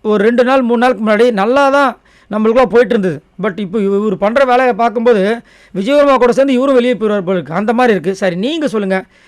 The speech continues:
திடீர்னு எதுக்காக தினேஷ் வந்து இப்படி அர்ச்சனாவை டார்கெட் பண்றாரு? என்னுடைய கேள்வி ஒரே ஒரு கேள்வி தான். நீங்க டார்கெட் பண்ணுங்க, வேணாம்னு சொல்லல. But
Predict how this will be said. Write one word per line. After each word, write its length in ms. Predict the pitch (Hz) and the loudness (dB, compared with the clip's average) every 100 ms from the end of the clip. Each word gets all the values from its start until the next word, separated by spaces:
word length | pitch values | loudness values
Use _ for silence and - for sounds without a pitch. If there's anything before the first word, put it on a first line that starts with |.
| _ | _
திடீர்னு 460 | 165 240 302 320 311 | -4 0 2 2 2
எதுக்காக 440 | 247 240 254 247 | 2 2 2 2
தினேஷ் 300 | 208 220 269 | 0 0 0
வந்து 160 | 220 233 | 0 -2
இப்படி 240 | 226 226 | 0 0
அர்ச்சனாவை 360 | 190 208 214 214 | -2 -2 0 0
டார்கெட் 380 | 170 190 185 180 | 2 0 0 -4
பண்றாரு? 200 | 156 147 _ _ _ | -4 -6 _ _ _
என்னுடைய 360 | 196 254 240 - | 0 2 2 2
கேள்வி 260 | 269 294 | 2 4
ஒரே 180 | 247 262 | 4 4
ஒரு 140 | 277 | 2
கேள்வி 220 | 214 220 214 | 2 0 0
தான். 140 | 165 | 0
நீங்க 180 | 202 240 | -2 -2
டார்கெட் 320 | 208 247 277 | 0 0 0
பண்ணுங்க, 320 | 226 240 202 220 | -2 -4 -2 -2
வேணாம்னு 280 | 247 185 | 0 0
சொல்லல. 180 | 190 185 - _ _ 196 | 0 -2 -8 _ _ -2
But 140 | 247 | -2